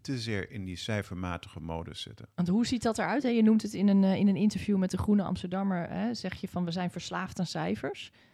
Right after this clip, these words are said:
Speaker 2: Ehm, hoe uit die cijferverslaving z-, zich? Waar merken we dat aan?
Speaker 1: Ik denk dat zie je op verschillende
Speaker 2: <clears throat>
Speaker 1: niveaus. Ehm,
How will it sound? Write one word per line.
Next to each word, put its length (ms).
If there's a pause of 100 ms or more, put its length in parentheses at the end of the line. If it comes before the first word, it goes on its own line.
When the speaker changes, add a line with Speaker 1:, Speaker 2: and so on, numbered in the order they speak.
(100)
Speaker 2:
Ehm, 400
hoe 300
uit 260
die 80
cijferverslaving 1600
z-, 140 (100)
zich? 340
Waar 280
merken 320
we 60
dat 200
aan? 300 (340)
Speaker 1:
Ik 140
denk 160
dat 120
zie 100
je 140
op 40
verschillende 520
Speaker 2:
<clears throat> 40
Speaker 1:
niveaus. 600
Ehm, 260